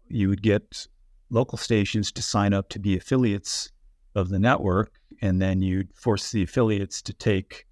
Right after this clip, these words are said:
the content that you, you, the network, provided, uh, and then the business arrangements would carry on from there. Um, recordings created a separate kind of network s-,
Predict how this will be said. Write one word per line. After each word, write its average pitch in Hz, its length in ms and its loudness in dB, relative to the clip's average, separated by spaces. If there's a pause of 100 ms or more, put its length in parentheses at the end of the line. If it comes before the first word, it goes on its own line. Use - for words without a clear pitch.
(160)
the 127 60 -8
content 101 640 -2
that 95 440 0
you, 101 220 -4 (120)
you, 104 260 0
the 92 80 0
network, 101 460 -2
provided, 98 640 0 (920)
uh, 101 200 0
and 104 220 0
then 101 220 2
the 95 80 -2
business 95 420 -2
arrangements 95 640 0
would 90 200 -4
carry 98 340 2
on 90 240 -2
from 90 320 -4
there. 104 400 -2 (800)
Um, 98 540 0 (400)
recordings 117 680 0
created 110 600 0
a 95 180 2
separate - 720 -2
kind 107 460 0 (100)
of 92 200 2
network 98 540 0 (160)
s-, - 240 -12